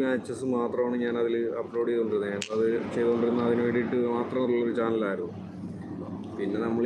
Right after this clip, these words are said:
ഈ ജോലി കാര്യങ്ങളൊക്കെ ആയിട്ട് ഇറങ്ങിയതിന് ശേഷം, ആ, വീഡിയോ കാര്യങ്ങൾ, ആ, ഗെയിം അല്ലെങ്കിൽ മീറ്റുകളൊന്നും കാണാൻ പോകാനോ ഒന്നിനും പറ്റാത്ത ഇതിലേക്ക് വന്നപ്പോഴത്തേക്ക്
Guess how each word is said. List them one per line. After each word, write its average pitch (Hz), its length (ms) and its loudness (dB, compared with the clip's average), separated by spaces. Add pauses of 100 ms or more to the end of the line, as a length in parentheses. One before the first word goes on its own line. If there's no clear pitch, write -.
(100)
ഈ 123 40 6 (120)
ജോലി 113 300 2 (120)
കാര്യങ്ങളൊക്കെ 107 600 2
ആയിട്ട് 104 240 0
ഇറങ്ങിയതിന് 110 440 0
ശേഷം, 107 200 -6 (1500)
ആ, 95 40 -8 (200)
വീഡിയോ 110 300 2 (160)
കാര്യങ്ങൾ, 104 340 2 (680)
ആ, - 20 -4 (480)
ഗെയിം 104 240 0 (500)
അല്ലെങ്കിൽ 104 280 2 (920)
മീറ്റുകളൊന്നും 117 600 4
കാണാൻ 113 300 0
പോകാനോ 110 260 2 (100)
ഒന്നിനും 117 360 0
പറ്റാത്ത 113 400 -2 (760)
ഇതിലേക്ക് 117 360 4
വന്നപ്പോഴത്തേക്ക് 117 560 -2